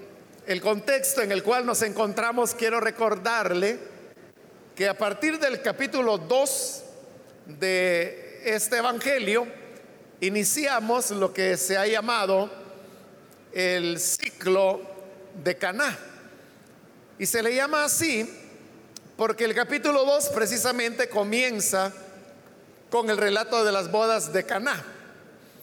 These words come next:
Y el ciclo va a terminar en este capítulo cuatro, que hoy hemos comenzado a leer, solamente que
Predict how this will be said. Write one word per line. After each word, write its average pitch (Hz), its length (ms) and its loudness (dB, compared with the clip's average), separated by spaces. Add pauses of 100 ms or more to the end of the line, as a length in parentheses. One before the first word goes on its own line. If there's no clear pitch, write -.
(1000)
Y 240 180 2
el 240 100 -2
ciclo 254 400 2
va 240 80 4
a 233 80 0
terminar 254 460 2
en 208 140 0
este 214 260 0
capítulo 226 800 0
cuatro, 240 580 0 (1300)
que 196 120 0
hoy 220 160 2
hemos 220 220 2
comenzado 220 540 2
a 233 40 4
leer, 226 320 2
solamente 214 760 0
que 175 500 0